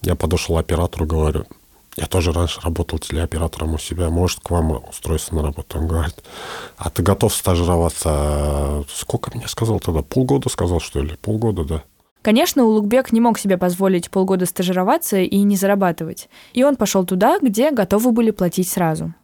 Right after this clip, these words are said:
Speaker 1: На стройке работал первое время. Ну как на стройке, там разнорабочим грузчиком работали. Потом в ресторане устроился. Вот в ресторане мне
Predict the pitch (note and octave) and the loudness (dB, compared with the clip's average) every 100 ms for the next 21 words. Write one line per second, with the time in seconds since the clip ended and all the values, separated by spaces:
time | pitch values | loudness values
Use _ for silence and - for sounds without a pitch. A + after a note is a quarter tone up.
0 | _ - F#2 - - D#3+ D#3 A#2+ G2+ F2+ | _ -4 0 2 2 0 2 2 2 0
1 | - D#2 - - - E2+ E2 D#2+ D2+ D2+ | 0 -4 -6 -6 -2 0 0 0 -2 -2
2 | D2 - _ - - - - - - - | -6 -10 _ -20 -20 -20 -20 -20 -10 -8
3 | - - - - - - F2 - - E2 | -4 -4 -2 -4 -4 -2 -4 -4 -2 -2
4 | D2+ E2+ F2 F2 F2+ - C#2+ E2+ F#2+ - | 0 0 0 0 -2 -2 -4 -2 -4 -4
5 | E2 D2+ D2 D2 - C#2+ - - - - | -4 -4 -4 -4 -4 -6 -8 -18 -20 -20
6 | - - - - - _ - - G#2 F2+ | -20 -20 -20 -20 -20 _ -10 0 2 4
7 | F2 - G2 G#2 B2+ A#2 - G2 E2+ D#2+ | 2 0 0 2 2 -2 0 2 2 2
8 | D#2+ D#2 D#2 D2+ - D#2+ F#2+ G2 E2 E2 | 0 0 -2 -6 -4 -2 0 0 0 0
9 | E2 D2+ | 0 -2